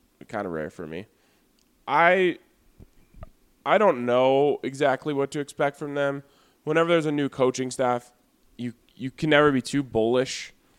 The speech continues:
because you just don't know until you see the, how those guys are. Like,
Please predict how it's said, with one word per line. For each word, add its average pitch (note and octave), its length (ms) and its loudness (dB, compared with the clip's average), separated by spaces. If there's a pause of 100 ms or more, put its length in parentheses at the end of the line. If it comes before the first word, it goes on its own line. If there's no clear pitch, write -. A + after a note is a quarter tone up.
(380)
because A#2 1080 -2 (100)
you A#2 180 -12
just A#2 220 -16
don't A2 260 -4
know A2 240 0
until G#2 180 -8
you G#2 100 -6
see A#2 260 -8
the, G2+ 120 -6
how G#2+ 160 -2
those G#2 180 -4
guys G2 240 -4
are. F#2 300 -2
Like, F2 180 -6